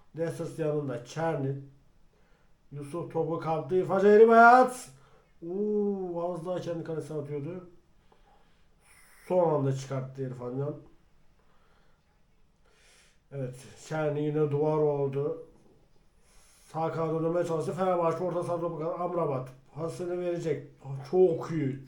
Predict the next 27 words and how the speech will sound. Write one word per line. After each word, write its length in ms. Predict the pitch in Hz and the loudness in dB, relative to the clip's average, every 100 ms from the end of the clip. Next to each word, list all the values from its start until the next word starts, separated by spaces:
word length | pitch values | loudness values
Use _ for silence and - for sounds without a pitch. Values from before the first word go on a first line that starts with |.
| - | 2
çok 280 | 233 208 | 4 4
iyi. 140 | 208 196 | 4 4
En 440 | 214 214 220 226 | 6 10 10 8
iyisi. 380 | 233 220 208 - - - - - - - - - - - - - - - - - | 2 -2 -6 -8 -12 -20 -20 -20 -18 -18 -18 -20 -20 -20 -20 -20 -20 -20 -20 -12
Fenerbahçe 640 | 143 139 151 147 147 143 | -8 -4 -4 -4 -4 -4
bir 100 | 165 | -4
sıfır 280 | 147 147 151 | -4 -4 -2
öne 220 | 156 160 | 0 0
geçip 340 | 156 147 160 165 | -2 -4 -6 -8
maça 240 | 143 151 | -8 -4
ortak 260 | 147 151 143 | -4 -4 -6
olabilirdi. 560 | 143 139 135 139 156 139 - | -4 -2 -4 -4 -6 -8 -6
Tura 160 | 165 160 | 0 0
ortak 260 | 143 139 | 0 -2
olabilirdi. 520 | 135 131 131 131 170 165 - - - | -4 -4 -6 -6 -8 -10 -18 -20 -12
Otuz 220 | 143 156 | -10 -4
dokuzuncu 380 | 160 160 160 151 | -4 -4 -6 -4
dakika 340 | 147 135 139 | -4 -4 -6
yine 260 | 139 160 170 | -4 0 2
olabilir. 520 | 160 151 143 151 165 | 4 4 0 -4 -4
En-Nesyri 540 | 180 185 180 175 170 | -2 0 0 -2 -4
indirdi. 380 | 170 175 156 151 | -4 -2 -2 -2
Talisca 540 | 143 170 180 - 160 - - - - - _ - | -4 -2 -4 -4 -6 -6 -12 -20 -20 -20 _ 4
sol 220 | 214 233 | 8 10
ayağına 460 | 233 214 202 196 | 10 10 8 6
aldı, 520 | 185 196 214 226 226 208 | 4 4 8 10 10 8
vurdu. 600 | 190 208 233 226 277 | 6 -2 -4 -4 -8